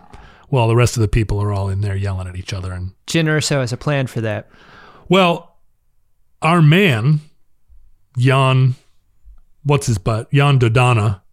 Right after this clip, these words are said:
Speaker 2: Mm-hmm.
Speaker 1: He stands there looking grave. He says maybe one line, but the camera keeps finding him. I don't know why. He doesn't move the, he doesn't move the action forward at all. He's just there in a kimono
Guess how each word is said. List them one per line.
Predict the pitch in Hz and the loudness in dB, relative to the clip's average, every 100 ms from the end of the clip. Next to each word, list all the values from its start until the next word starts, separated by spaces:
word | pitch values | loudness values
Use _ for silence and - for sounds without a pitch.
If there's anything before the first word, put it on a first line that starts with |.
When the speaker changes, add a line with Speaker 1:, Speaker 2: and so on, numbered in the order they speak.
| _ - | _ -6
Speaker 2:
Mm-hmm. | 135 165 175 - - | -2 0 -2 -4 -4
Speaker 1:
He | 165 | 0
stands | 151 - 240 294 | 0 2 0 2
there | 254 190 | 2 2
looking | 156 170 156 127 | 2 2 2 2
grave. | 135 160 110 104 127 - - _ _ _ | 4 2 0 -4 -10 -14 -20 _ _ _
He | - 202 | -4 -2
says | 190 - 240 240 226 175 | -2 -2 -2 0 0 0
maybe | 226 220 208 | 0 0 2
one | 151 139 180 208 208 185 | 2 2 2 2 2 2
line, | 185 175 135 | 2 2 2
but | 113 147 | 2 0
the | 165 | -2
camera | - 220 254 269 | -2 0 0 -2
keeps | - 220 - | -2 -4 -4
finding | - 208 220 254 196 | -6 -2 0 2 2
him. | 131 123 | 2 2
I | 123 | 2
don't | 156 196 | 0 2
know | 185 | 2
why. | 160 147 208 165 104 - - _ _ _ _ | 2 2 2 0 -4 -16 -20 _ _ _ _
He | _ 156 147 | _ -2 0
doesn't | 185 202 214 185 _ _ _ - | 2 2 2 -2 _ _ _ 0
move | 131 147 190 214 151 | 4 4 4 2 2
the, | 139 131 - _ _ _ _ _ | 0 0 -6 _ _ _ _ _
he | - | -6
doesn't | 156 190 196 | -2 0 2
move | 170 160 | 4 4
the | 160 | 2
action | 170 - 147 | 2 2 0
forward | 151 127 113 | 2 0 0
at | 135 | 0
all. | 165 92 - - _ _ _ _ _ | 0 -4 -10 -20 _ _ _ _ _
He's | - 135 | -6 -4
just | - 196 - 113 | -2 -2 -2 -2
there | 147 175 110 - - | 2 2 0 -6 -6
in | 123 | -2
a | 123 | -2
kimono | - 131 139 156 113 - | 0 2 4 2 0 -8